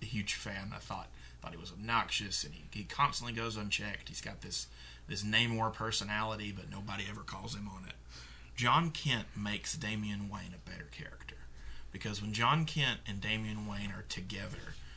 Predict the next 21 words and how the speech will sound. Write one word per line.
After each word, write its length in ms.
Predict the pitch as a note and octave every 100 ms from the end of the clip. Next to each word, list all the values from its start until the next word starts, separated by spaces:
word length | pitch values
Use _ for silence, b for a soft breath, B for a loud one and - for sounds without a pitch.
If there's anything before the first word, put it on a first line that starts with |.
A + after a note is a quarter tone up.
| b -
you 100 | F#2
start 440 | - A#2 A#2+ -
to 80 | B2
see 540 | - A2 G#2 G2+ G2 - - - A2+
that 160 | F#2 -
as 140 | F#2 F2+
competent 600 | - C3+ C#3 A#2+ G#2 G2+ G2
as 160 | G2
he 200 | F#2 F#2
is, 340 | G#2+ F2+ E2+ - b b b
Damian 400 | A2 B2 B2 A2+
has 300 | G2+ G#2 G2
flaws 800 | - - A2 G#2+ G2 - - - b b b -
at 320 | A2+ A2 -
being 320 | A#2 B2 A#2
a 60 | G#2+ -
kid. 380 | - C#3+ - - -
He's 200 | A2 A2+
not 240 | A#2+ A2+
good 220 | A#2+ B2
at 100 | G#2+